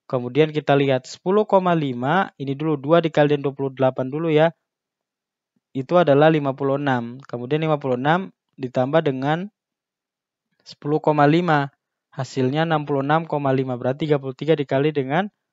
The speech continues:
enam puluh enam koma lima. Kita lihat hasilnya untuk luas permukaannya sendiri sama dengan enam puluh enam koma lima dikali dengan tiga puluh tiga itu adalah dua ribu seratus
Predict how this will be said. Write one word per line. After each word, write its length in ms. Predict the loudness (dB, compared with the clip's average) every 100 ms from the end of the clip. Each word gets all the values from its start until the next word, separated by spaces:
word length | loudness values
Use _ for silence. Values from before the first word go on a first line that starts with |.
| _ _ _
enam 240 | -6 -6
puluh 200 | -4 -4
enam 320 | 0 2 0 0
koma 320 | -4 -2 -2
lima. 440 | -2 -6 -12 -14 _ _ _ _ _ _ _ _ _ _ _ _ _ _ _ _ _ _ _
Kita 200 | -8 0
lihat 280 | 2 4 2
hasilnya 520 | 0 -2 -2 0 -2
untuk 280 | -4 -6 -6 -4
luas 400 | 0 2 0 -4
permukaannya 520 | -8 -8 -4 -4 -4
sendiri 400 | -8 -6 -4 -4
sama 320 | -2 -2 0
dengan 560 | -2 -2 -4 -2 -2 -4 _ _ _ _ _ _ _
enam 200 | -4 -4 0
puluh 240 | -2 0
enam 240 | 0 -2
koma 240 | -2 0 0
lima 480 | 0 -2 -2 -2 -2
dikali 320 | -2 0 0
dengan 320 | -2 -4 -6
tiga 240 | -6 -4
puluh 240 | -4 -4 -10
tiga 560 | -8 -10 -4 0 0
itu 280 | 0 -4 -4 -2
adalah 480 | 0 2 4 2
dua 240 | 0 -2 -2
ribu 400 | -2 -4 -6 -6
seratus 960 | -2 0 0 -4 -4 -2 -4 -8 -20